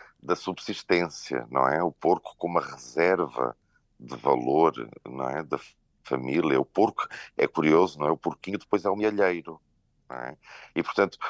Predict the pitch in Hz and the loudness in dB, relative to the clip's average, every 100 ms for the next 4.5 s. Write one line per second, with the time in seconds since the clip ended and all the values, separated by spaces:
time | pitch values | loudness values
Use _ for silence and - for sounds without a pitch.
0 | - 107 - - 101 104 101 - - - | -2 -2 -2 -2 4 6 6 2 -14 -6
1 | - 80 - - 76 - 78 73 - 73 | 0 0 0 -14 -14 -8 -8 -4 -2 -2
2 | 65 65 65 73 - 73 71 62 73 71 | -2 -8 -8 -10 -6 -6 -6 -2 -2 -2
3 | - 65 57 67 - - 69 64 62 - | -6 -10 -10 -12 -12 -6 -4 -4 -6 -8
4 | 65 64 - 64 60 | -8 -8 -2 0 0